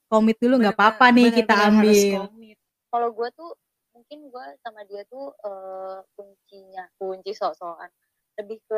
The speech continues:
Speaker 3: saling percaya. Jadi, kalau misalnya gue ngasih sekian, dia ngasih sekian, nggak jadi hitungan gitu loh. Nggak jadi hitungan, "Oh, gue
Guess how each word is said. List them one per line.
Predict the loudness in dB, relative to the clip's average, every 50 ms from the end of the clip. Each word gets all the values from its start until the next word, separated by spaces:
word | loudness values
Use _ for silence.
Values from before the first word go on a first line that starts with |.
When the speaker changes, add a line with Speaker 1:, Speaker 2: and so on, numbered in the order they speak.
| -8 -8 -10
Speaker 3:
saling | -14 -16 -14 _ -18
percaya. | -18 _ -18 -18 -14 -12 -10 -10 -12
Jadi, | -14 -18 -20 _ -12 -12 -12 -14 _ _ _ _ _
kalau | -10 -6 -6 -6 -6 -6
misalnya | -10 -16 -20 _ -20 -20 -20 -20 -18 -18 -18 -16
gue | -10 -6 -6 -4 -4 -6 -8 -12
ngasih | -14 _ _ _ _ -20 _ _ _ _ _
sekian, | _ _ _ -16 -12 -10 -10 -10 -10 -12 -14
dia | -14 -14
ngasih | -14 -16 -20 _ _ _
sekian, | _ _ _ -10 -10 -10 -10 -10
nggak | -8 -6 -6 -6 -6
jadi | -10 -16 -16 -20 -20
hitungan | -20 -20 -18 -18 -16 -16 -18 -18 _
gitu | -20 _ -14
loh. | -12 -10 -10 -10 -10 -12 _ _ _ _ _ _ _ _ -6
Nggak | -6 -4 -4 -6 -10
jadi | -14 -16 -18
hitungan, | -20 -20 -20 -20 -20 -20 -16 -16
"Oh, | -16
gue | -16 _ -10 -10